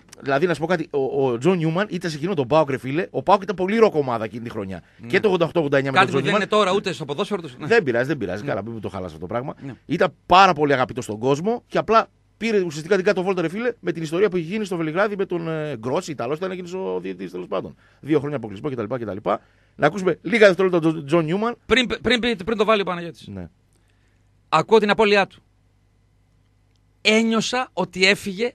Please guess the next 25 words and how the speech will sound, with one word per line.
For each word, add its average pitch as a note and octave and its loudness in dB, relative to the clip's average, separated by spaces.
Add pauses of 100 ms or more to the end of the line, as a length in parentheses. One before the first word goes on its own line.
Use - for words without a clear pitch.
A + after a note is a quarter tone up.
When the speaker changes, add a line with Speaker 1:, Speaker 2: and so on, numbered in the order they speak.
Speaker 2:
δικός G3 2
μου B3 -4
τρυφερός G3 -2
Speaker 1:
Φίλε, G3 -4
Speaker 2:
άνθρωπος. F3+ -2
Speaker 1:
στεναχωρήθηκα D#3 -4
πάρα F#3+ -4
πολύ. D2+ -12 (280)
Speaker 2:
Δικός A3 4
μου C4 -6
τρυφερός A3 -2
άνθρωπος. E3+ -8
Speaker 1:
Ναι. G2+ -12 (500)
Speaker 2:
Δεν F#3+ 0
θα B3+ 2
ξεχάσω A#3 -2
ποτέ A3 -2
εκείνη B3 -4
τη A#3 -6
γροθιά G3 0 (260)
που G3 -4
είναι A3+ 0
σύμβολο A#3 4
του G#3 4
ελληνισμού. F#3 -4